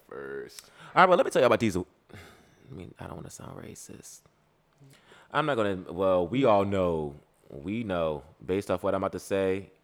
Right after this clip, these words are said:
Speaker 2: we'll know. But, <clears throat> so, I came across this intriguing article.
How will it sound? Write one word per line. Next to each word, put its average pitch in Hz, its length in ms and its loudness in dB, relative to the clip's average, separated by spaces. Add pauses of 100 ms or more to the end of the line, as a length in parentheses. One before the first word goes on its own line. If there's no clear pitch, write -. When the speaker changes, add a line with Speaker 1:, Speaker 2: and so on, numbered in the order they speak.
Speaker 2:
we'll 78 240 -8
know. 69 340 -12 (640)
But, 190 400 4 (440)
<clears throat> - 60 -20
so, 87 640 0 (1300)
I 107 100 -6
came 254 240 -8
across 135 520 0 (1000)
this 135 240 0
intriguing 110 800 -6
article. 87 600 -6